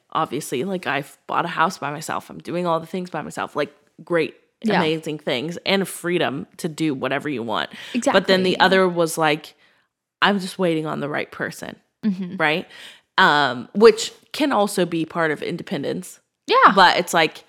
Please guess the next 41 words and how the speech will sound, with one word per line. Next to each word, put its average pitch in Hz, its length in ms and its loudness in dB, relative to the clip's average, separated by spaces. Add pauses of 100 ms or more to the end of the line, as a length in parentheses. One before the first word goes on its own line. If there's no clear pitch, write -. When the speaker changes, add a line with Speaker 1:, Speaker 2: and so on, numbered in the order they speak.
(320)
Speaker 1:
it's 208 220 0
cool 262 300 0
to 247 120 -2
see, 165 680 -2 (720)
you 185 160 4
know, 139 400 0 (320)
these 180 360 0
women, 156 440 0
and 170 280 -2 (720)
a 196 60 6
lot 156 260 0
of 185 80 -8
my 185 120 2
followers 170 560 0
are 156 160 -4
believers. 156 680 -6 (240)
Speaker 2:
Mm-hmm. 208 100 -2
Speaker 1:
So, 175 300 4
like, 156 380 -6
that 147 320 2
is - 180 -8
great. 160 400 -4 (300)
So 202 140 2
I 185 60 4
kinda 156 320 -4
know 160 200 -2
where 151 200 -2
their 147 140 -2
hearts 156 400 -6
are 185 320 -4
when 185 160 -4
they're 160 180 -2
answering 170 380 -6
those 180 180 -4
questions. 214 540 -4
And 170 100 -16
so 180 140 0
it's 180 140 -4
like, 160 260 -2 (1400)
I 196 120 6
don't, 247 220 2